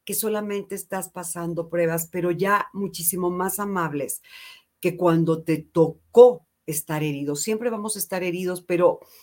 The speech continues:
Dios te da ese acolchonamiento, esa sabiduría para saber y discernir que todo tiene un propósito. Entonces, este, pues me encuentro en ese camino,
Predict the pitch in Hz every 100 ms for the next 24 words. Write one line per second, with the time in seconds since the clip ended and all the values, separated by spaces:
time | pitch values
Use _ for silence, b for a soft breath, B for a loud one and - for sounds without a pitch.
0 | B _ 196 233 233 247 220 208 202 202
1 | 208 202 196 180 196 175 170 175 185 175
2 | 180 185 196 - 190 156 170 165 175 170
3 | 170 214 247 262 208 214 254 254 B B
4 | _ - 190 180 - 180 214 233 - 220
5 | 190 196 - 202 185 190 220 294 277 -
6 | b b - 190 185 185 185 180 180 180
7 | 180 175 170 165 151 151 - - 131 -
8 | B B B B - 190 208 214 220 226
9 | 220 185 - - 175 165 - _ _ -
10 | - 214 220 220 226 240 247 277 247 226
11 | 220 185 185 185 180 170 170